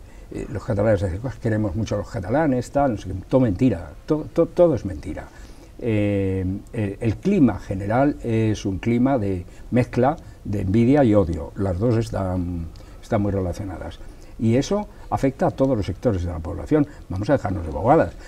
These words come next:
Eh, esta idea de, bueno, la gente inculta, ya se sabe, y tal y cual, gritan a por ellos, no sé qué, no sé cuántos, no sé tal. No, no, la gente inculta y la gente culta. El señor presidente del Tribunal Constitucional, hasta hace poco, el señor Pérez de los Cobos,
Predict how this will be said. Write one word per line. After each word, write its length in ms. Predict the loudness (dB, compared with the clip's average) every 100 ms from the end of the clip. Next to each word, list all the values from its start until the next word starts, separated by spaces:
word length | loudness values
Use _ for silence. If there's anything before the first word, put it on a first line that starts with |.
| -16 -12
Eh, 220 | -8 -6
esta 240 | -2 4
idea 400 | 4 6 6 4
de, 120 | 4 2
bueno, 440 | 2 4 4 4
la 120 | 4
gente 260 | 2 0 0
inculta, 580 | -2 0 2 4 4 4
ya 160 | 2
se 140 | 0 0
sabe, 380 | 2 4 4
y 40 | 2
tal 200 | -2 -4
y 40 |
cual, 400 | -2 0 2 4
gritan 320 | 4 4 2
a 60 | 0
por 200 | 2 4
ellos, 380 | 4 4 4 2
no 140 | -2
sé 120 | -4 -2
qué, 260 | 2 2
no 120 | 0 -2
sé 100 | -2
cuántos, 420 | 0 0 0 -2
no 60 |
sé 60 | 0
tal. 120 | 0 -2 -8 -8
No, 80 | -6
no, 140 | -4 -6 -10 -8
la 100 | -4
gente 220 | -2 2
inculta 480 | 2 4 4 6 4 2 -8
y 60 | -6
la 100 | -4
gente 220 | -4 -2
culta. 420 | 0 -2 -6 -12 -14 -20 -10
El 120 | -6 -4
señor 300 | 2 2 2
presidente 560 | 4 6 6 2 2
del 160 | 0 0
Tribunal 460 | -2 0 0 0
Constitucional, 840 | 0 0 -2 -4 -4 -2 0 2 2
hasta 260 | 0 -4 -4
hace 180 | -4
poco, 480 | 2 2 2 0 0
el 140 | 0 -6
señor 360 | -4 -2 -2
Pérez 300 | 2 4 4
de 80 | 2
los 200 | -4 -4
Cobos, 400 | 4 4 4 -4